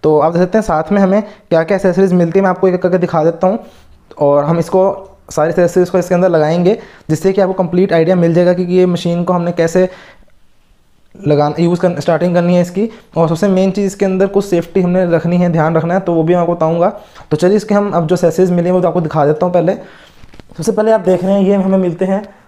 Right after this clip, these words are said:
दो wheels, ये देखिए, जो कि हमारे back side में लगेंगे। और ये हमें साथ मिलते हैं, air filter मिलता है,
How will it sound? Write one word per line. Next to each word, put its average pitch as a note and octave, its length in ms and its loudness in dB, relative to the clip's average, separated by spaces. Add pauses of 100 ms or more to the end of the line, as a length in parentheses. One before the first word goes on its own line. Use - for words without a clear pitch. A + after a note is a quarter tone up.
(140)
दो E3+ 240 0
wheels, F3 460 0 (340)
ये D#3 140 -6
देखिए, F3+ 420 -6 (680)
जो E3 160 -2
कि F#3+ 200 2
हमारे F3 460 0 (260)
back D3+ 280 -6
side F3+ 160 2
में F#3 120 0
लगेंगे। F3 440 -2 (2000)
और C3+ 220 -4
ये D#3+ 180 2
हमें G3+ 240 0
साथ F3 240 0
मिलते F3+ 240 -4
हैं, F#3+ 140 -4
air F3 180 2
filter F3+ 280 -4
मिलता E3+ 280 -2
है, F#3+ 240 -4